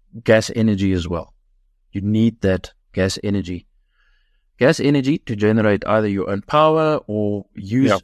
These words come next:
Speaker 1: you know, m-, move away from, from Eskom coal-based electricity. So from an industry perspective,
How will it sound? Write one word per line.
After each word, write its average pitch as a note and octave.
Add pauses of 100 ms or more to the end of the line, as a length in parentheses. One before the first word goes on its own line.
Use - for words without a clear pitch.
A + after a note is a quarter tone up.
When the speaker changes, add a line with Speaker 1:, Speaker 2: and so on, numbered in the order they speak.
Speaker 1:
you G#2
know, G#2+ (160)
m-, G#2
move B2
away A2
from, G#2
from G#2 (200)
Eskom G#2+
coal-based G#2
electricity. F#2+
So C3+
from D3+
an -
industry F#3
perspective, -